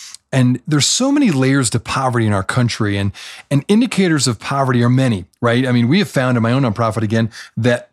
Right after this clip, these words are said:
typically one of the first indicators of poverty has been food insecurity. It'll show up, but they don't have enough food, and they'll come to our food pantry, for example. But affordable housing is also a major contributing factor.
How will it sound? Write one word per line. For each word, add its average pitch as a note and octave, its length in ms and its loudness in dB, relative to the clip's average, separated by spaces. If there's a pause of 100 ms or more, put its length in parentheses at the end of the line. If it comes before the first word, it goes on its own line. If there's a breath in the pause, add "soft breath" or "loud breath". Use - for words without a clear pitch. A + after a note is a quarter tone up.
typically F#3 540 0
one B2 180 2
of A#2 60 0
the A2+ 80 -2
first - 640 -2
indicators C3 640 0
of G2+ 80 -4
poverty A2 380 -2
has A2 160 0
been A2 160 2
food B2+ 260 0
insecurity. G2 540 -4 (580 loud breath)
It'll B2 180 2
show D3 380 0
up, C#3 160 0
but A2 100 -6
they A#2+ 60 2
don't A#2+ 120 0
have A#2+ 140 2
enough A2+ 180 0
food, G2+ 220 -2 (260 loud breath)
and A#2 120 2
they'll G#2 80 0
come A2 180 0
to B2+ 60 2
our C#3 80 2
food - 240 0
pantry, G#2 340 -2
for A2+ 160 -6
example. G2+ 500 -4 (320 loud breath)
But C3 200 0
affordable D3+ 540 0
housing D3 420 2
is B2+ 100 0
also C3+ 240 0
a A2+ 80 0
major A#2 480 2
contributing C3+ 540 0
factor. D3 480 -2